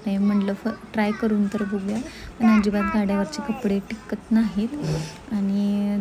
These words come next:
त्याच्यानंतर, अ, ड्रेस दोन चांगल्यातले घेतले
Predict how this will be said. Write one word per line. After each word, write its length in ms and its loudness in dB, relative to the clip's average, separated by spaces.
त्याच्यानंतर, 760 2
अ, 60 0
ड्रेस 420 4
दोन 300 8
चांगल्यातले 800 4
घेतले 500 2